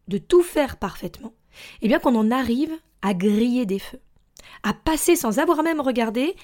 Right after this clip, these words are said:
s'il était rouge, orange ou vert, alors que c'est évidemment ça qu'il nous faut. Apprendre à regarder les voyants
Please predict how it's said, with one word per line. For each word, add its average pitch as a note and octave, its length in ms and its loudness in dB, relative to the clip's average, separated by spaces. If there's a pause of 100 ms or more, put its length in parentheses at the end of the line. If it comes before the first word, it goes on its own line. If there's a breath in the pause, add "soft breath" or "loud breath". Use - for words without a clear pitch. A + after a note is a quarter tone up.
(120)
s'il A#3+ 360 -2
était A3 380 -2
rouge, C4 540 0
orange G#3+ 540 -2
ou G#3 80 -6
vert, G#3 420 -4 (380 soft breath)
alors A#3+ 400 0
que A3 100 -2
c'est - 360 -6
évidemment A#3+ 720 -2
ça D4 240 -8 (260)
qu'il - 140 -4
nous G3+ 100 0
faut. - 200 -14 (800)
Apprendre C4+ 640 -4 (400 soft breath)
à G#3 60 -6
regarder A3+ 500 0
les A3+ 120 2
voyants F#3 340 -2